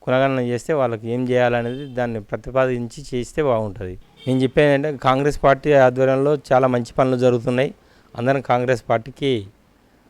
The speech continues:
ఉండి వాళ్ళన్న గ్యారెంటీలను నిలబెట్టుకొని చేసి చే-, చేయడానికి ముందున్నాం. మా గ్రామ పంచాయతీలో మాత్రం ప్రతి ఒక్క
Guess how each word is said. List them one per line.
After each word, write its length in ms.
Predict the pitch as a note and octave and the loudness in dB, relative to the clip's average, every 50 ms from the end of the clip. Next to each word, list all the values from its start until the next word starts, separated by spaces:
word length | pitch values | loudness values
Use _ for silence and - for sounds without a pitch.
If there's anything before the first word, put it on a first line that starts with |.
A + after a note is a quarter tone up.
| _ _ _ _ - | _ _ _ _ -4
ఉండి 360 | B2+ C3+ C#3 D#3+ E3 F3 - - - | -2 0 0 0 0 -2 -4 -8 -4
వాళ్ళన్న 380 | C3 C3 C3 C3 B2+ B2+ C3 C#3+ | -2 0 0 0 0 0 2 2
గ్యారెంటీలను 680 | C#3 B2+ B2+ B2+ C3 C#3 C#3 C3+ C3+ C3+ C3+ C3+ C3 B2 | 2 4 4 4 4 2 0 -2 -2 0 0 0 0 2
నిలబెట్టుకొని 680 | A#2 A#2+ B2 B2+ B2+ C3+ B2+ - C3+ C#3 C3+ C#3 C3+ - - | 2 2 4 4 4 2 0 0 0 0 0 0 0 0 0
చేసి 280 | B2+ A#2+ - E3+ D#3 C3+ C3 | -2 -2 -2 -6 -6 -2 -2
చే-, 160 | A#2+ A#2+ A#2+ A#2 A#2 _ _ _ _ _ _ _ - B2 B2 _ _ _ _ _ _ - - B2+ | -2 -2 -2 -6 -14 _ _ _ _ _ _ _ -20 -20 -20 _ _ _ _ _ _ -2 0 2
చేయడానికి 320 | B2+ C3 C#3 C3+ B2+ B2+ | 4 4 4 2 0 0
ముందున్నాం. 480 | B2+ B2 B2 B2+ B2+ C3 C#3 D3+ F3 A3 _ _ _ _ _ _ _ _ _ - | -2 0 0 0 0 0 0 -2 -4 -6 _ _ _ _ _ _ _ _ _ -2
మా 200 | A#2+ B2 C3+ C#3 | 2 4 4 4
గ్రామ 280 | C3+ B2+ C3+ C#3 C#3 C#3 | 4 4 4 4 4 2
పంచాయతీలో 600 | B2+ D3+ C#3+ C3 C#3 C#3+ C3+ B2 C3 C3 C3+ C3 | 2 0 0 2 2 0 0 0 0 0 0 2
మాత్రం 480 | B2+ C3 C3 - D3+ E3 F3+ G3 A3 - _ _ _ _ _ _ - | 0 0 -2 -2 -2 -2 -2 -4 -6 -12 _ _ _ _ _ _ -6
ప్రతి 380 | - B2 A#2+ - C#3+ C#3 C#3 C#3+ | -6 -2 2 4 4 6 6 4
ఒక్క 280 | C#3 B2+ - _ - | 4 2 -2 _ 0